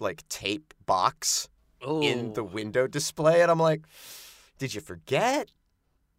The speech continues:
Speaker 1: Or you just not thinking about it?"
Speaker 2: Here's the trouble with selling a, a, a thing like that, a, a tape like that,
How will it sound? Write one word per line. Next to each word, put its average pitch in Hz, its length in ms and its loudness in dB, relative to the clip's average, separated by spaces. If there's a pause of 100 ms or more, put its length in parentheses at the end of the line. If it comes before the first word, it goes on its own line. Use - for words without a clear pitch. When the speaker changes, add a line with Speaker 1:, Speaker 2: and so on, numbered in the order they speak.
(760)
Speaker 1:
Or 101 960 0 (100)
you 104 100 -12
just 101 160 -10
not - 140 -10
thinking 208 360 -6
about 233 360 2
it?" 226 100 4
Speaker 2:
Here's 285 400 -2
the 294 80 -6
trouble 226 400 0
with 180 160 -2
selling 160 680 0 (640)
a, 139 80 2
a, 120 480 2
a 131 80 0
thing 160 320 0
like 123 340 0
that, - 460 -14 (720)
a, 123 80 -2
a 123 160 -4
tape - 360 -2
like 123 260 -8
that, 120 180 -12